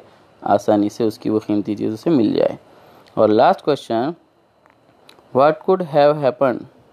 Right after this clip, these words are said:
when you, when the old woman said, 'Take it'"। जब ओल्ड वुमन ने "टेक इट" कहा तब क्या हुआ होगा,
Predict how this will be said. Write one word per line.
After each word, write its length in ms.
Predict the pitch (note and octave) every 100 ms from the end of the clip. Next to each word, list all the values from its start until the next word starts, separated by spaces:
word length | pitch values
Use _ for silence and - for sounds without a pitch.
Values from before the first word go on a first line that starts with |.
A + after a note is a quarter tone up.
| _ -
when 240 | C3+ C#3+ C3
you, 200 | C3 D3+ F3 _ _ _ -
when 120 | C#3+
the 140 | C3+ C#3+
old 140 | D3
woman 260 | C3+ C#3 C#3
said, 340 | C3 C3+ D3
'Take 260 | - - -
it'"। 220 | - - _ _ _ _ _ _
जब 160 | C3 C3
ओल्ड 220 | C#3+ C#3
वुमन 220 | C#3 C3+
ने 100 | C#3+
"टेक 300 | C#3+ C#3 C3+
इट" 100 | D3
कहा 220 | - C3+ B2
तब 220 | D3 C#3+
क्या 120 | C3+ B2
हुआ 240 | B2+ C3
होगा, 360 | B2+ A2 A#2